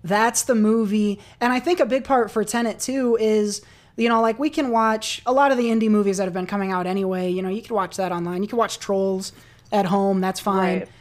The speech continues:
Speaker 1: But, but for a Nolan movie, he shot it specifically with imax in mind. Like, this seems like the one movie that, that we're aware of today that you, like, just have to be in the theater. Like, you just, you couldn't stay home and watch it. You wouldn't have nearly the experience.
Speaker 2: No, I,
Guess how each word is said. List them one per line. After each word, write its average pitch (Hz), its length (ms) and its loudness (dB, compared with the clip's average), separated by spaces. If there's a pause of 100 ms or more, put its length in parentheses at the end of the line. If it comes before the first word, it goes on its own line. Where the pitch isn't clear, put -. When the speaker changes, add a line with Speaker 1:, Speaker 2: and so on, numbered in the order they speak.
(200)
Speaker 1:
But, 202 560 2
but 220 180 2
for 226 200 4
a 220 60 4
Nolan 262 380 4
movie, 208 520 2
he 240 160 0
shot 240 320 0
it 220 120 -2
specifically 220 500 -2
with 202 140 0
imax 196 520 -2
in 190 100 -4
mind. 190 280 -4
Like, 190 160 -4
this 262 120 2
seems 269 280 -2
like 226 180 0
the 202 100 4
one 202 420 4
movie 190 560 2 (680)
that, 190 480 -2
that 202 180 2
we're 208 160 2
aware 214 240 4
of 214 140 2
today 185 480 -2 (240)
that 196 180 -2
you, 214 140 2
like, 175 200 0
just 180 200 -8
have 190 220 -2
to 190 60 -8
be 170 120 -2
in 165 80 -4
the 151 60 -12
theater. 170 220 -10
Like, 185 200 -2
you 220 100 4
just, 208 180 -2
you 208 160 0
couldn't 208 380 0
stay 196 200 0
home 185 200 -2
and 170 80 -4
watch 190 220 -2
it. 160 60 -8
You 160 140 -4
wouldn't 175 200 -4
have 175 160 -6
nearly 170 260 -4
the 160 120 -8
experience. - 500 -12 (160)
Speaker 2:
No, 330 440 0
I, 285 240 4